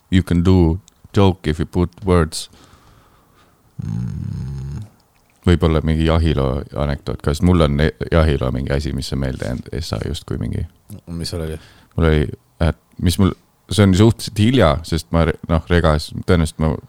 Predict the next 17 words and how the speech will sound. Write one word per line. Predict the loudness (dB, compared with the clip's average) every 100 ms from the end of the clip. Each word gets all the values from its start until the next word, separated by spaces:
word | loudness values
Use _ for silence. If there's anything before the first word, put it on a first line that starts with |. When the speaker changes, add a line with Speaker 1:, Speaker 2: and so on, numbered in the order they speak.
| -4
Speaker 1:
varem | 0 2 2
kuulsin | 0 0 0 0
ka | 0
ja | 0
varem | 0 0 0
elus | -2 -4 -2
naersin | -2 -2 -4 -2
ka. | -4 -6 _ _ -20 -20 _ -18 -4
Aga | 0 2
noh, | 2
ma | 0 -2
oskasin | -2 -6
siis | -6 -2
lugeda | 0 2 2
juba, | 2 2 0 _ _ _ _ _ -4
ajalehed | 0 2 2 0 -2 -4
veel | -4 -4